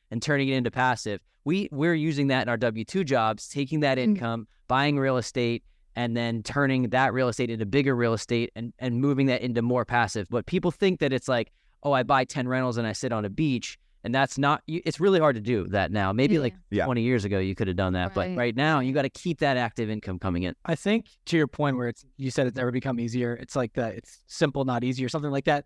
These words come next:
Speaker 4: W-, but
Speaker 2: Mm-hmm.
Speaker 4: to, to your point, I think my, my brain's wrapping around this is, like, the person, the squeaky wheel gets the oil or something li-, like that is the phrase where, like,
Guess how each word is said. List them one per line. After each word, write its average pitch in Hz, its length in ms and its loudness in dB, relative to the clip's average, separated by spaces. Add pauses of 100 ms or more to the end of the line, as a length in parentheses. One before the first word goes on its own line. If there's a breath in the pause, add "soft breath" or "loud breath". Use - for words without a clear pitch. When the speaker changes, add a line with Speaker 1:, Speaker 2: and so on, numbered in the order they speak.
(140)
Speaker 4:
W-, 208 220 -6
but 170 240 4
Speaker 2:
Mm-hmm. 214 280 0
Speaker 4:
to, 214 180 0
to - 200 0
your 185 80 4
point, 185 280 0 (560)
I 170 120 2
think 254 420 0 (500)
my, 170 400 2
my 156 200 -2
brain's 175 300 2
wrapping 160 220 0
around 156 200 0
this 151 180 -4
is, 135 140 -8
like, 127 260 -6 (380)
the 185 100 2
person, 285 560 2
the 185 100 2
squeaky 226 600 2
wheel 180 440 2
gets 170 220 2
the 147 100 -4
oil 156 240 4
or 170 60 4
something 190 320 -2
li-, 196 220 -2
like 180 180 -2
that 202 240 4
is 165 100 -2
the 180 100 0
phrase 196 320 0
where, 185 140 2
like, 160 240 0